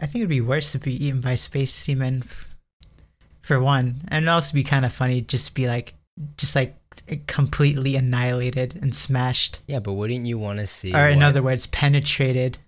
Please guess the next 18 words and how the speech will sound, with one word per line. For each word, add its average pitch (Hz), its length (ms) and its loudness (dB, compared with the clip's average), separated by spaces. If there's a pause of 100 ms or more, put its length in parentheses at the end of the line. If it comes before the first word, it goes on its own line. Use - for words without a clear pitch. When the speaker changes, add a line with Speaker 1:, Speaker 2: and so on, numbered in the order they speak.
(180)
Speaker 1:
by 127 120 0
a 127 100 0
giant 131 540 0
<laughs> - 80 -20
penis 147 380 4
spaceship. - 580 -2 (100)
Speaker 2:
But 110 220 -4
wouldn't 107 320 -4
you 113 160 -6
wanna 101 220 -4
Speaker 1:
What 98 60 -4 (160)
Speaker 2:
see 147 40 2
Speaker 1:
am 131 100 2
I 131 40 0
Speaker 2:
what 123 100 -2
the - 120 -2
s-, 127 140 0
Speaker 1:
saying? 127 160 -6